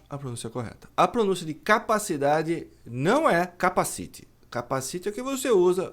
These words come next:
pra andar de moto, bicicleta. A pronúncia correta é capacity. Capacity. No inglês americano,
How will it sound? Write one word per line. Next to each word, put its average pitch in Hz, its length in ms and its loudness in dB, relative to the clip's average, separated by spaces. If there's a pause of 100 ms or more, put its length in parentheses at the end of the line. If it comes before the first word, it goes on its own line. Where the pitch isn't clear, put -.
pra 143 160 -4
andar 135 180 0
de 143 100 -2
moto, 123 520 2
bicicleta. - 580 -10 (140)
A - 60 -6
pronúncia 131 280 -8
correta 143 380 -2
é - 20 -2
capacity. - 1400 -6
Capacity. 156 1400 -4 (500)
No 190 280 8
inglês 247 280 4
americano, 160 680 -2